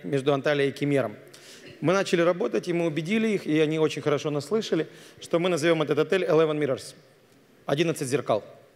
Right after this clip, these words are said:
Вопрос, почему одиннадцать зеркал? На самом деле современная физика насчитывает одиннадцать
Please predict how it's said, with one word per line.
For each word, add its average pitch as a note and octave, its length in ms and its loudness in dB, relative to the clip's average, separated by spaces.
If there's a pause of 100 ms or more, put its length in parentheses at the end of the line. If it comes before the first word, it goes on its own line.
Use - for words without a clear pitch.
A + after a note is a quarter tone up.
(480)
Вопрос, F3+ 520 2 (880)
почему G3 520 0
одиннадцать D#3 420 0
зеркал? B2 360 -2 (840)
На F3+ 140 2
самом A#3 380 0
деле G3 500 4 (1400)
современная D#3 600 2
физика E3 500 -2 (140)
насчитывает D3+ 680 0 (100)
одиннадцать E3 720 -2